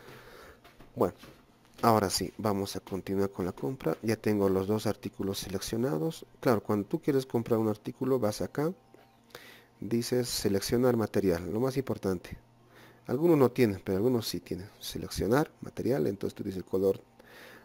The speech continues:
azul, verde, digamos, yo voy a seleccionar rojo, digamos, voy a agregar a la, a la lista que tengo actualmente, la, la roja, y digo añadir a la cesta o directamente comprar ahora.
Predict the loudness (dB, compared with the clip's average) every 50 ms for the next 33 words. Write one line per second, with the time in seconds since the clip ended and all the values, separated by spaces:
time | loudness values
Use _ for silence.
0 | -20 -20 -14 -12 -8 -4 0 0 2 2 2 2 2 2 2 0 0 2 2 2
1 | 2 2 0 -2 -6 -8 -14 -18 -20 -20 -20 -20 -20 -20 -20 -12 -6 -4 -4 -2
2 | -2 -2 0 2 2 2 2 2 0 0 0 0 0 2 2 2 2 2 0 -6
3 | -8 -8 -8 -8 -4 0 2 2 4 4 2 2 0 -2 -4 -6 -10 -12 -12 -10
4 | -10 -8 -6 -4 -4 -2 -2 -4 -4 -4 -4 -4 -4 -2 -4 -4 -4 -4 -4 -4
5 | -2 -2 -4 -8 -12 -18 -20 -20 -20 -14 -10 -10 -8 -8 -10 _ -12 -8 -6 -6
6 | -4 -4 -6 -6 -4 -4 -4 -4 -6 -10 -20 -20 -20 -20 -20 -20 -20 -20 -20 -20
7 | -20 -20 -20 -20 _ _ _ _ -20 -20 _ _ _ -2 -2 0 2 2 4 4
8 | 4 6 6 4 4 4 2 2 0 0 -2 2 2 2 2 0 0 0 0 2
9 | 2 2 2 2 2 0 0 -2 -4 -4 -4 -4 -6 -8 -10 -10 -8 -6 -6 -6
10 | -4 -6 -8 -10 -12 -16